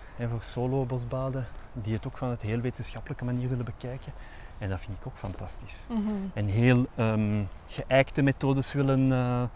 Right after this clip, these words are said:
Speaker 1: willen gebruiken om aan zichzelf te werken. Ehm, ja, supergoed. Ik heb andere cliënten die het, die het graag heel alternatief hebben.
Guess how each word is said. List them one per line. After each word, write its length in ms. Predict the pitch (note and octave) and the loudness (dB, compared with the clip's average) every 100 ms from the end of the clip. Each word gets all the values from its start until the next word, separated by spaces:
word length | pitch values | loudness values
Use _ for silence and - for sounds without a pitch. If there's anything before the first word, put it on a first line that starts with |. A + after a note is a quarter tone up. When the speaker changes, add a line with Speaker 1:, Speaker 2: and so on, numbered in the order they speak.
| - - - - | -12 -16 -14 -6
Speaker 1:
willen 220 | A#2 B2+ | 4 6
gebruiken 420 | B2 A#2 A#2 B2+ C3 | 6 4 4 4 4
om 100 | A#2 | 2
aan 100 | G#2 | 0
zichzelf 380 | A2+ - C3 | -4 -4 -4
te 120 | - B2+ | -4 -4
werken. 360 | C#3 - C#3 - - - - - | -4 -6 -10 -10 -12 -14 -14 -10
Ehm, 340 | G2+ F#2 F2 F2 E2+ - | -6 -4 -4 -4 -6 -6
ja, 360 | G#2 G#2+ G#2 - - - - - | -2 0 0 -2 -12 -12 -12 -12
supergoed. 640 | - - G#2 F2+ D#3+ - - - - - - | -8 -4 -2 0 0 -2 -12 -12 -12 -12 -8
Ik 140 | B2 | 6
heb 120 | C3 | 8
andere 220 | A#2+ C3+ D3+ | 12 10 10
cliënten 440 | C#3+ D3 C#3+ C#3 | 10 8 8 6
die 180 | A#2 A#2 | 8 6
het, 200 | G#2 - - - - - | 4 -2 -8 -10 -12 -6
die 100 | A2 | -2
het 100 | G#2 | -2
graag 260 | A2+ F2+ - | 0 -2 -2
heel 220 | G#2 A#2+ | 0 2
alternatief 640 | B2+ C3 B2+ - C3+ - | 0 0 -2 -2 -6 -4
hebben. 240 | C#3 C3+ | -6 -6